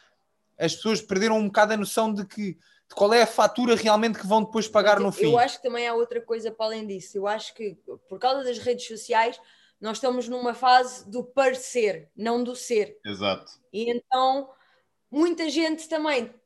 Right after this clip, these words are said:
Speaker 2: "Ah, o gajo parece todo ripado e não sei o quê." E, "Ah, porque se calhar pôs naquela posição, tirou aquela coisa, não respirou durante dois segundos", e,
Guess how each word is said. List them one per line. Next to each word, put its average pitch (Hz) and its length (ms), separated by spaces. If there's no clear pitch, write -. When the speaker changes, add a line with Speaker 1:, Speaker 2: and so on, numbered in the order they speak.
Speaker 2:
"Ah, 294 320
o 240 120
gajo 302 240
parece 302 260
todo 311 180
ripado 302 420
e 294 60
não 285 120
sei 285 160
o 240 40
quê." 240 160
E, 240 120
"Ah, 381 120
porque 285 260
se - 80
calhar 320 560
pôs 285 220
naquela 294 340
posição, 359 680
tirou 330 260
aquela 294 340
coisa, 392 420
não 320 160
respirou 311 360
durante 311 280
dois 320 220
segundos", 427 560
e, 359 380